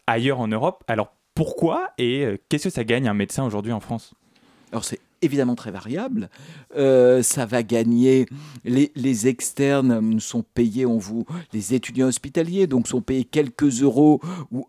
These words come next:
Speaker 2: un euro de l'heure, mais on peut imaginer qu'ils sont encore étudiants. Les internes vont gagner autour de, de, de mille cinq cents euros. Les professeurs sont mieux payés. Jeunes, ils doivent être embauchés à quatre mille euros, mais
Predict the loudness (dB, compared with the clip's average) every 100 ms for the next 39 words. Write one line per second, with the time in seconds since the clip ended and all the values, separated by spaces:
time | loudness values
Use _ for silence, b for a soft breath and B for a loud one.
0 | 4 4 6 2 2 2 4 4 2 0
1 | -2 -4 -4 -2 -4 -4 -4 -4 -2 -2
2 | -4 -6 -4 -2 -2 -6 -12 -10 2 4
3 | 6 2 4 2 4 2 -2 -2 2 2
4 | 0 -4 -6 -4 -4 -4 -2 0 0 0
5 | 2 4 4 2 -4 -2 0 2 4 2
6 | B B B B B -10 -6 -4 -6 -6
7 | -8 -8 -6 -4 -2 -4 -4 -4 -4 -6
8 | -12 b b b _ _ -6 2 4 4
9 | 0 -4 -12 _ -10 -4 -4 -4 -6 -8
10 | -8 -6 -6 -6 -6 -6 -6 -10 -10 -10
11 | -4 0 0 0 -4 -6 -2 0 0